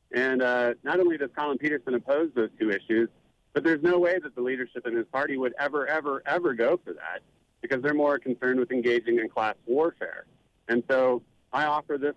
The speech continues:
to the, uh, ag professionals, the ag producers of Western Minnesota, that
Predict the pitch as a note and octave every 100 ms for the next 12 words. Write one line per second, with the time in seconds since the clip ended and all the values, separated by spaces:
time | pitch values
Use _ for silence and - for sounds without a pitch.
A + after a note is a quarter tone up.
0 | - B2 B2 A#2+ A2+ - A2+ G#2 C3 D3
1 | - C#3+ D3+ D3+ E3 D#3 D3+ B2 A#2 C3
2 | C#3 C3+ C3 B2 A#2 A2 B2 A#2+ A#2+ A#2
3 | A2+ A#2+ B2 C3 A#2+ A2